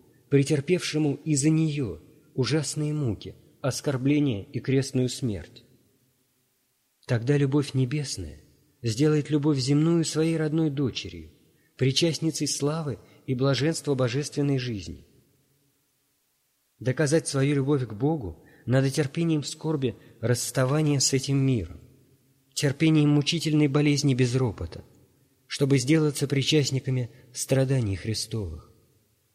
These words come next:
Если же с Ним страдаем, то с Ним и спрославимся. И ещё повторяю, Эл, моя душа с вами,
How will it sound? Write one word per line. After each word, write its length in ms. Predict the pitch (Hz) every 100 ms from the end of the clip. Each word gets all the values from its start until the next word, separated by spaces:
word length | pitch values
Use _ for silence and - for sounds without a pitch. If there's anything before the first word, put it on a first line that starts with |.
| _ _ _ _ _
Если 400 | 95 131 139 131
же 140 | 113
с 120 | 120
Ним 180 | 113 127
страдаем, 680 | 117 - 110 104 127 139 127 - - - _
то 100 | 123
с 120 | -
Ним 220 | 127 127
и 40 | 123
спрославимся. 920 | - 120 - - 117 87 76 - - - _ _ _ _ _ _ _ _ _ _ _ _ _ _ _ -
И 80 |
ещё 280 | 120 120 139
повторяю, 640 | - 101 - 90 87 78 73 - _ _ _ _
Эл, 280 | 135 123 87 - - - -
моя 240 | 123 127 131
душа 300 | 123 - 139
с 120 | -
вами, 340 | 120 104 85